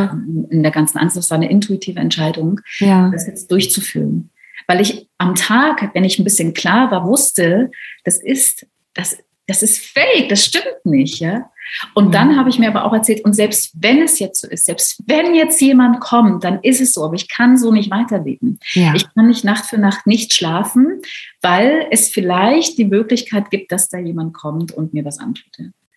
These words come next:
Speaker 2: Mhm.
Speaker 1: Genau, ich kann so nicht weiterleben und, ähm, ja, und deswegen habe ich das dann gemacht, ja.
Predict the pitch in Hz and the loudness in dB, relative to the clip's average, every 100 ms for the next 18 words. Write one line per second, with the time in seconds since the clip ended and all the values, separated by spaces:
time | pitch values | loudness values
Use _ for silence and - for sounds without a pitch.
0 | _ 185 180 165 160 170 175 - 156 - | _ 2 4 6 4 2 -2 -2 -2 0
1 | - 185 202 208 190 180 - 147 151 220 | -4 2 4 4 2 0 0 0 2 2
2 | 226 233 247 277 285 - 190 185 185 - | 4 4 4 4 2 -4 -4 -4 -6 -8
3 | 170 165 160 160 165 196 - _ _ _ | -6 -2 0 0 -2 -6 -12 _ _ _
4 | - 156 147 _ _ - 160 - 151 - | -4 -4 -4 _ _ -4 -2 -2 -4 -4
5 | 156 156 165 160 156 175 165 165 151 - | -4 -4 -6 -8 -8 -6 -4 -4 -6 -10
6 | - 160 | -14 -14